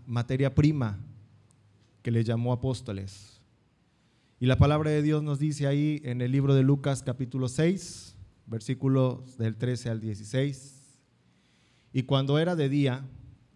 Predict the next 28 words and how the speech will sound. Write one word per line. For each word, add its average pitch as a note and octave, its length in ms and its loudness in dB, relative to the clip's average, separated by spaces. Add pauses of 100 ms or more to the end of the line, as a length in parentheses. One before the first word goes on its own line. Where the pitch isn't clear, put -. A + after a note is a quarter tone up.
(160)
llamó C3+ 420 0
a E3 80 -2
sus D#3 220 -10
discípulos D#3 880 -2 (320)
y B2+ 160 2
escogió B2+ 500 0
a C#3 80 0
doce C3 320 -2
de A#2+ 220 2
ellos, B2 580 -6 (440)
a A#2 100 -2
los A#2+ 160 -2
cuales C#3 340 0
también B2+ 380 -2
llamó A#2 260 -2
apóstoles: A2+ 880 -8 (600)
a A#2+ 100 -4
Simón, C#3 500 0 (480)
a A2+ 100 -6
quien A2+ 220 -4
también A#2 380 -2
llamó A2+ 300 -2
Pedro, A2+ 400 -4 (880)
a B2+ 80 -2
Andrés D3 300 2
su C#3 100 -2
hermano, B2+ 560 -2 (240)
Jacobo C3 640 -2